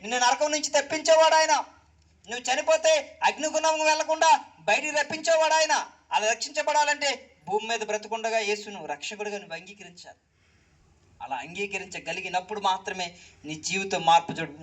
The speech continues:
మా-, మార్పు జరుగుతుంది. అలా అంగీకరించినప్పుడు మాత్రమే,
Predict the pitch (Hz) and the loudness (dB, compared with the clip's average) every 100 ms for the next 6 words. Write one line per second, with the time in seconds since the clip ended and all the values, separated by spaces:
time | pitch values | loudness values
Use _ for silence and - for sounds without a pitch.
0 | 151 151 165 143 156 170 - 131 147 - | -8 2 4 4 2 0 -2 -12 -12 -14
1 | 147 143 139 - - 151 170 202 226 277 | -12 -12 -14 -16 0 4 4 4 0 -2
2 | 277 262 269 269 254 254 277 294 294 | -2 -2 -2 0 0 0 0 0 0